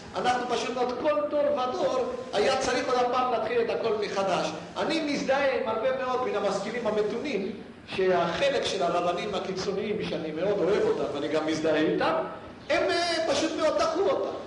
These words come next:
אני חושב שהם עשו שגיאות. היו חלק של אותה, הייתה השכלה נביזה, איומה, שאני פשוט מאוד, אה, אני חושב שאנחנו,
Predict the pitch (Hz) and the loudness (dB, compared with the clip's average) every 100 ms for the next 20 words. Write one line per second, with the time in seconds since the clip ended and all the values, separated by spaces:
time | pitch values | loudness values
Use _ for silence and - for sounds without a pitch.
0 | - - - 285 349 381 381 - 466 233 | -12 -12 -4 -2 0 0 2 2 2 2
1 | - 285 - 320 - - - 196 - - | 0 -2 -4 -4 -4 -4 -4 -4 -4 -6
2 | - 175 220 220 - 196 - 214 196 190 | -2 0 2 2 2 4 2 2 0 2
3 | 202 190 180 202 220 190 - 190 185 190 | 2 2 0 0 0 0 0 0 2 2
4 | 175 160 - 156 185 233 214 - - 151 | 2 0 -2 -6 -2 0 0 -2 -4 -4
5 | - 127 - - - - - - - 262 | -2 -2 -2 -4 -8 -12 -14 -6 0 0
6 | 233 220 185 160 165 160 - - 185 196 | 2 0 0 2 0 -2 -6 -4 -2 0
7 | 202 185 - 175 175 185 170 165 156 151 | 0 -2 -2 0 0 0 0 2 2 2
8 | 151 170 156 156 - 143 147 147 | 0 -2 -2 -4 -2 -2 -2 -4